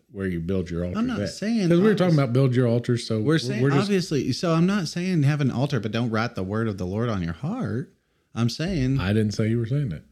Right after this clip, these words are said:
Speaker 1: I was just making my point.
Speaker 2: You have said it in many different ways. You don't like the altar idea, which, cool, cool. But the, the thing I was hoping on this is, does it, does it help somebody to physically, you know what I mean? To physically build
Speaker 1: Yeah.
Speaker 2: something.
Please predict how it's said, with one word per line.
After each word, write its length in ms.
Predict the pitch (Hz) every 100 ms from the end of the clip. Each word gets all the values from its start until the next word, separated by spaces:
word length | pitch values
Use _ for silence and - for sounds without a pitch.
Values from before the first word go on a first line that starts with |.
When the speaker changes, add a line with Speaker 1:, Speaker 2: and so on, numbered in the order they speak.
| _ _ _ -
Speaker 1:
I 60 | 101
was 160 | 98
just 220 | 101 -
making 320 | 104 101 95 101
my 120 | 113
point. 280 | - 65 - _ _ _ _ -
Speaker 2:
You 120 | 123
have 240 | 120 135 113
said 280 | - 120 117
it 100 | -
in 260 | 101 101
many 220 | 113 127
different 320 | 113 101 - 92
ways. 300 | 95 95 95
You 80 |
don't 220 | 90 95 90
like 180 | 95
the 100 | -
altar 260 | 82 82 82
idea, 280 | - 55 - _ _ _ _
which, 260 | 120 117 - _ -
cool, 400 | 196 151 95 _ _ _
cool. 300 | 165 87 - _ _ _ _
But 300 | 135 135 - -
the, 460 | 117 110 117 - 123
the 140 | 117
thing 260 | 117 143 131
I 60 |
was 160 | 113 95
hoping 540 | 151 190 113 101 98 - _ _ -
on 180 | 107 107
this 320 | 110 110 -
is, 480 | - 107 98 98 - _ _ _ _ _ _ _ _ _
does 280 | 113 123 127
it, 400 | 135 117 - 107
does 200 | 131 113
it 120 | 117
help 260 | - 147 143
somebody 580 | - 117 104 104 101 104
to 160 | 104 92
physically, 640 | - 156 151 120 - 92
you 180 | 80 123
know 60 | 156
what 80 |
I 40 | 160
mean? 140 | 160
To 80 | 156
physically 680 | - - 143 135 139 123 120
build 240 | 104 104
Speaker 1:
Yeah. 40 | 120
Speaker 2:
something. 280 | 90 67